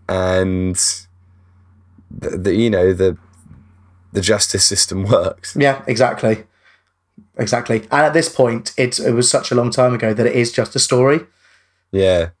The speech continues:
Speaker 1: And it's an interesting one at that.
Speaker 2: Exactly.
Speaker 1: But,
Speaker 2: Uh,
Speaker 1: um, I, I thought the really nice touch, you know, and, and again, I suppose this is maybe a, a mini spoiler, but I thought the really interesting touch was the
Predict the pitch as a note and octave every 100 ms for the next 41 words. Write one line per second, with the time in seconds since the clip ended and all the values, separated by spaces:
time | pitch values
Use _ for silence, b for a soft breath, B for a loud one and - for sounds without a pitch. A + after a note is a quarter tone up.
0 | _ _ _ - - - - A2+ G2+ G#2
1 | A#2 G#2+ F#2+ - E2+ E2 E2 E2 F#2 F2
2 | - A2+ G#2+ A2+ - A2 A2 - _ _
3 | _ _ _ - A#2 A2 A2 - A#2 B2
4 | - - - - A2 - B2 - F#2 G2+
5 | F#2+ E2+ E2 - - - - - - F#2+
6 | D2+ C#2+ F2 C#2 F2 E2 D2 C#2+ - -
7 | A1 - - - - E2 D#2 - D2 -
8 | E2+ F2+ F2+ E2 E2 - - E2+ E2+ D#2+
9 | E2 F2 G2 E2 F#2 F2 F2 E2+ F#2+ -
10 | E2+ E2+ - - - D#2